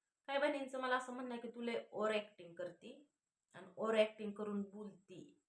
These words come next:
असं त्यांचं म्हणणं आहे मला. म्हणजे ठराविक आहे त्या कवचित असतं की, अं,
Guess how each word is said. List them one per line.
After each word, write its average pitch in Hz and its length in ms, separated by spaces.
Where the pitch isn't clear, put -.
असं - 260
त्यांचं 175 340
म्हणणं 170 280
आहे 170 100
मला. 160 260
म्हणजे 262 180
ठराविक 311 420
आहे 254 80
त्या 233 140
कवचित 226 400
असतं 214 260
की, 220 140
अं, 214 300